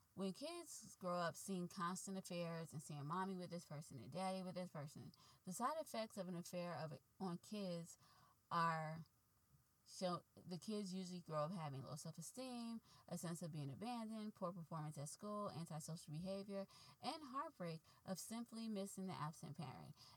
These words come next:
And let me just tell you, you can still be absent from your kid's life and be in the home with them. Being present in a kid's life means that you're not just in the home with them, but you're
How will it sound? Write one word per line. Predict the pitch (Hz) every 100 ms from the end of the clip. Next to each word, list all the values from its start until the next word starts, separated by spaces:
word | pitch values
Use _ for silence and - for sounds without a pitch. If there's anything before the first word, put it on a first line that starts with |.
| -
And | 208
let | 233
me | 381 294
just | 302
tell | 277 226
you, | 170 156 - -
you | 233 349
can | 330
still | 247 247
be | 220
absent | 175 185 - 202
from | 208 190
your | 185
kid's | 196 175 160 - - 160
life | 170 185 202 -
and | 165 170
be | 165 170
in | 160 156
the |
home | 170 165 151
with | 156 -
them. | 123 147 - - - - - 156
Being | 202 269 262 240
present | - 196 190 190
in | 180
a |
kid's | 160 165 160 160
life | 160 160
means | 160 156
that | 151 139 - - - -
you're | 180
not | 196 240
just | 185 147 - 156
in | 196
the | 208
home | 220 220
with | 220 214
them, | 208
but | 202
you're | 202